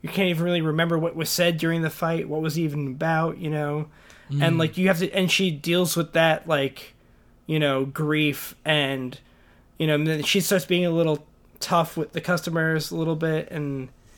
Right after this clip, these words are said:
Speaker 1: you know,
Speaker 2: Like, putting
Speaker 1: uh,
Speaker 2: them on
Speaker 1: but
Speaker 2: the
Speaker 1: the, you know,
Speaker 2: spot.
Speaker 1: but the, yeah, like, you know, she's like, 'cause she doesn't really wanna be doing it that day, but she has to, 'cause her else, how else is she gonna pay her bills and stuff like that?
Speaker 2: Right, right.
Speaker 1: And then, like, but, like, you know, she opens up,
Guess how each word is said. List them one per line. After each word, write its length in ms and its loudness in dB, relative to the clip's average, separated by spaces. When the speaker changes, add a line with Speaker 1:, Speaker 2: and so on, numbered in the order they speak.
Speaker 1:
you 100 -2
know, 400 0
Speaker 2:
Like, 140 -2
putting 200 2
Speaker 1:
uh, 120 8
Speaker 2:
them 80 6
on 80 4
Speaker 1:
but 80 2
Speaker 2:
the 20 -
Speaker 1:
the, 60 2
you 100 0
know, 80 4
Speaker 2:
spot. 180 4
Speaker 1:
but 0 -
the, 120 0
yeah, 220 8
like, 320 4
you 80 4
know, 180 2
she's 440 -4
like, 260 -2
'cause 160 -4
she 100 -6
doesn't 160 0
really 140 0
wanna 200 0
be 100 -4
doing 240 0
it 140 -2
that 180 -4
day, 180 -2
but 140 -4
she 140 -6
has 200 0
to, 140 -8
'cause 120 -8
her 100 0
else, 240 0
how 240 -2
else 100 -4
is 60 -10
she 120 -6
gonna 140 -6
pay 300 -8
her 100 -8
bills 500 -4
and 140 -14
stuff 180 -12
like 140 -10
that? 180 -2
Speaker 2:
Right, 260 -4
right. 300 -8
Speaker 1:
And 180 4
then, 140 4
like, 180 4
but, 120 2
like, 180 4
you 60 6
know, 80 6
she 200 0
opens 360 4
up, 240 4